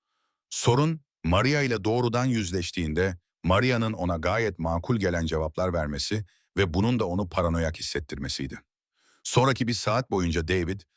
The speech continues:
son altı ayda fark ettiği bir dizi ince değişikliği anlattı. Tek tek bakıldığında pek bir anlam ifade etmeyen, ancak bir araya geldiklerinde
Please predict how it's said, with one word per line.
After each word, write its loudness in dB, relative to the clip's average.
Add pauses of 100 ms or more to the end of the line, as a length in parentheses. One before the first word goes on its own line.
(120)
son 2
altı 0
ayda 0
fark -2
ettiği -2
bir -2
dizi -2
ince -2
değişikliği -2
anlattı. -10 (760)
Tek 2
tek 0
bakıldığında 0
pek -2
bir 0
anlam 0
ifade -2
etmeyen, -4 (280)
ancak 0
bir 2
araya 0
geldiklerinde -2